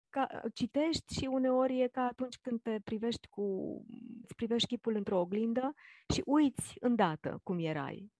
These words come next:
ce ai văzut acolo. Poți să uiți dacă nu îți încerci să, să, să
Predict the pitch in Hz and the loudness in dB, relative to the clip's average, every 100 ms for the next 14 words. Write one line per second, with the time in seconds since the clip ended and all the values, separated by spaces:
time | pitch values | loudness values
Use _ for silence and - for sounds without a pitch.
0 | - 214 185 180 170 156 131 - 127 113 | 0 2 4 2 0 -4 -6 -8 -8 -8
1 | - - - - _ _ - 330 - - | -12 -16 -20 -20 _ _ -2 0 2 2
2 | 220 202 - - - _ 160 196 202 196 | 2 0 0 -10 -20 _ -2 -2 0 0
3 | 220 220 208 - 180 180 _ - 214 190 | 2 2 0 -2 -4 -4 _ -4 -2 0
4 | 240 220 - 202 185 185 185 180 - 175 | -2 -2 -2 -2 -2 -4 -8 -6 -6 -6